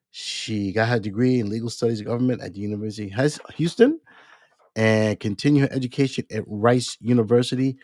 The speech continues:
Ladies and gentlemen, Rice University is damn near Ivy League. If you're not, it's just out,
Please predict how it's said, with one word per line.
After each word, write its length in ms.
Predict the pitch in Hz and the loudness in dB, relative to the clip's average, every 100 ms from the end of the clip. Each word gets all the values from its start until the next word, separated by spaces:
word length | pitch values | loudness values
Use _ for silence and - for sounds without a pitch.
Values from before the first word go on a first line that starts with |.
| _ _ - | _ _ 4
Ladies 220 | 139 123 | 4 6
and 80 | 120 | 4
gentlemen, 220 | 127 101 | 4 2
Rice 360 | 107 139 165 - | 4 4 4 2
University 640 | 131 110 113 123 113 95 - | 2 2 4 2 2 -10 -10
is 240 | 101 87 - _ - | -12 -12 -16 _ 2
damn 280 | 127 131 | 4 4
near 200 | 110 95 - | 2 0 -2
Ivy 260 | 104 107 92 | -2 0 0
League. 360 | 78 67 - _ _ _ _ _ - | -4 -8 -16 _ _ _ _ _ -8
If 140 | 101 | 0
you're 120 | 107 | 2
not, 180 | 104 101 - | 2 0 -4
it's 140 | 113 | -4
just 160 | 117 127 | -2 -2
out, 240 | 120 | -4